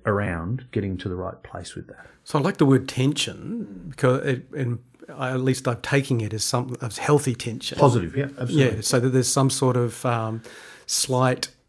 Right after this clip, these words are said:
Speaker 2: discomfort that exists in an organisation, maybe respect for each end of the spectrum,
Speaker 1: Yeah.
Speaker 2: but a realisation that the end members can look fundamentally different.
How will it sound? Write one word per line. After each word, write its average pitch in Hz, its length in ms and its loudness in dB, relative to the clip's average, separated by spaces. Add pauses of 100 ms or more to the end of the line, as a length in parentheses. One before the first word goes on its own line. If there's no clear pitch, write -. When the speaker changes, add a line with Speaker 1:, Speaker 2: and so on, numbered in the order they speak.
(200)
Speaker 2:
discomfort 127 600 0
that 120 100 -2
exists 117 340 -2
in 123 80 2
an 117 80 -2
organisation, 120 960 0 (120)
maybe 135 260 6
respect 151 600 4
for 143 180 0
each 143 240 2
end 147 320 6
of 135 60 2
the 131 80 2
spectrum, 170 560 4
Speaker 1:
Yeah. 180 60 -8 (340)
Speaker 2:
but 123 120 4
a 123 60 6
realisation 120 840 6
that 113 160 -6 (500)
the 131 180 4
end 131 180 6
members 117 460 0
can 123 200 -2
look 127 220 -6
fundamentally 120 760 -2
different. 123 400 -6